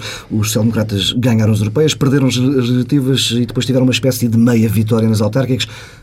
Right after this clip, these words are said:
A vitória oficial é deles, têm o maior número de câmaras e o maior número de mandatos, mas, eh, tiveram menos votos que o P S e assistiram a um P S em crescendo no poder local, eh, que estava a uma muito maior distância, eh, por tradição, do P S D. Fechado este ciclo, a atual liderança, pela voz do secretário-geral Marcos Guedes,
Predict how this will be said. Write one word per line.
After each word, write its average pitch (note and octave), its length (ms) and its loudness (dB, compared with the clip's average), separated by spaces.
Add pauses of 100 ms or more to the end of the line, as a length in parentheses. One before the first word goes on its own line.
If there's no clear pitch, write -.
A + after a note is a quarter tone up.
(220)
A - 60 -14
vitória F#2+ 240 -4
oficial F#2 300 -4
é F#2 60 0
deles, A2 200 0
têm G2 180 -2
o G2 60 0
maior G2+ 240 0
número G#2+ 220 0
de - 60 -8
câmaras G#2 340 0
e - 20 -2
o G#2+ 40 2
maior G#2+ 120 2
número G#2+ 200 2
de G#2+ 40 -4
mandatos, A2 320 0
mas, A2 320 0
eh, G#2 140 0 (120)
tiveram G#2 200 -2
menos A2 200 2
votos G#2+ 260 -2
que A2+ 80 -2
o G#2 40 -2
P A2 200 2
S A#2 220 0 (540)
e A2+ 640 2 (400)
assistiram A2+ 320 0
a A2+ 60 4
um A2 60 2
P A2 120 0
S A2 200 0
em A2+ 60 2
crescendo A2+ 640 0
no G#2+ 300 2
poder G#2+ 220 -2
local, A2 480 0
eh, F#2+ 400 0
que E2+ 80 -10
estava G2 360 -2
a F#2 40 0
uma G2 180 0
muito G#2+ 360 0
maior G#2 240 0 (100)
distância, G#2 480 -2 (380)
eh, F#2+ 120 0
por - 140 -8
tradição, G#2+ 440 0
do F#2 100 0
P G#2+ 120 0
S G2+ 180 0
D. F#2+ 100 -2
Fechado B2 260 0
este A2+ 140 0
ciclo, A2+ 320 -2
a A2 40 0
atual A2 180 0
liderança, A#2 400 0
pela A2+ 120 0
voz A2+ 280 0
do G#2+ 80 -2
secretário-geral G#2+ 500 -2
Marcos G#2+ 240 0
Guedes, A2+ 400 0